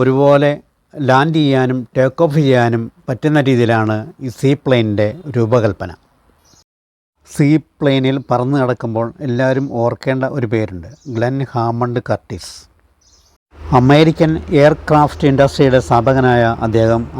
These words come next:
ആയിരത്തി എണ്ണൂറ്റി എഴുപത്തെട്ട് മെയ് ഇരുപത്തൊന്നിന് ജനിച്ചു. ആയിരത്തി തൊള്ളായിരത്തി മുപ്പത് ജൂലൈ ഇരുപത്തിമൂന്നിന് അന്തരിച്ചു. ന്യൂയോർക്കിൽ അദ്ദേഹത്തിൻ്റെ പേരിലൊരു മ്യൂസിയമുണ്ട്, ഗ്ലെൻ എച്ച്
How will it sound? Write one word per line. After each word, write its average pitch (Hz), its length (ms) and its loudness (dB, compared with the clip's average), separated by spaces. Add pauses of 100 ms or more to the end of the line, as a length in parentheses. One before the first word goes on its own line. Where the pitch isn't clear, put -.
ആയിരത്തി 139 380 2
എണ്ണൂറ്റി 131 320 0
എഴുപത്തെട്ട് 117 380 0 (100)
മെയ് 120 280 0
ഇരുപത്തൊന്നിന് 110 600 0
ജനിച്ചു. 92 280 -6 (600)
ആയിരത്തി 120 260 2
തൊള്ളായിരത്തി 131 320 2
മുപ്പത് 147 280 0 (140)
ജൂലൈ 127 280 2 (100)
ഇരുപത്തിമൂന്നിന് 107 640 0 (160)
അന്തരിച്ചു. 95 380 -10 (720)
ന്യൂയോർക്കിൽ 165 520 4 (220)
അദ്ദേഹത്തിൻ്റെ 151 560 2
പേരിലൊരു 127 420 0 (300)
മ്യൂസിയമുണ്ട്, 123 680 -2 (840)
ഗ്ലെൻ 151 380 0 (120)
എച്ച് - 200 -12